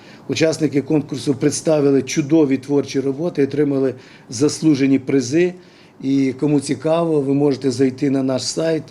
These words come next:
подивитись відео. І повірте, що там є, е, на що подивитись і є чим пишатися. Отака була інформація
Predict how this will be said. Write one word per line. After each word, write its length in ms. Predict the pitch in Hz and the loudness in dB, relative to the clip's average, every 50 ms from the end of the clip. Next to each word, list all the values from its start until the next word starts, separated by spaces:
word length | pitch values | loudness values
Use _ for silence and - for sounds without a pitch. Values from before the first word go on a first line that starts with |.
| - | -10
подивитись 540 | - 135 131 139 143 139 139 139 127 113 113 | -6 0 2 2 2 2 0 -2 -6 -6 -4
відео. 480 | 117 151 170 165 143 156 151 147 147 143 - - - - - - - - - - | -4 -4 -4 -2 0 2 2 2 2 0 -4 -16 -20 -20 -20 -20 -20 -20 -12 -4
І 680 | - 135 131 131 127 127 127 123 123 123 123 120 120 117 117 - - | -2 0 2 2 2 4 4 4 4 4 4 2 2 -2 -4 -14 -2
повірте, 540 | - 147 135 135 156 175 160 165 - 139 131 | 0 0 2 4 2 0 0 0 -2 -2 -2
що 280 | 123 - - 139 127 127 123 123 | -2 -2 -4 -4 -4 -4 -6 -6
там 280 | - 147 151 156 147 139 | -6 -4 -2 0 0 0
є, 340 | 123 117 123 135 139 139 135 135 135 - - | 0 2 2 4 4 4 2 0 -2 -6 -6
е, 540 | - 123 123 120 120 120 120 117 117 117 120 120 120 120 123 | -4 -4 -4 -4 -4 -4 -2 -4 -4 -4 -4 -6 -6 -6 -2
на 100 | 120 127 | -2 -2
що 180 | 120 - - 135 | 0 0 -2 -2
подивитись 680 | - - 123 120 123 120 147 156 156 170 156 151 - - - - - - - - | -2 -2 -2 -2 0 0 0 -4 -2 -6 -8 -8 -10 -16 -20 -20 -20 -20 -14 -8
і 80 | - 139 | -4 -4
є 240 | 139 123 127 139 143 | -2 0 0 0 0
чим 200 | - - 135 127 | 0 -2 -2 -2
пишатися. 640 | 120 143 - - 120 107 95 - - - - - - - - - - - - - - - | -2 -4 -4 -4 -4 -6 -6 -8 -10 -12 -12 -12 -16 -20 -20 -20 -20 -18 -18 -18 -10 -8
Отака 340 | - - 180 185 190 180 160 | -2 -2 0 2 2 2 2
була 260 | 139 143 147 139 135 | 4 4 4 4 2
інформація 840 | 135 123 - - 156 131 135 135 127 123 120 - - 127 123 120 - | 0 -2 -4 -8 -6 -4 -2 -2 -2 -2 -4 -8 -8 -6 -6 -6 -6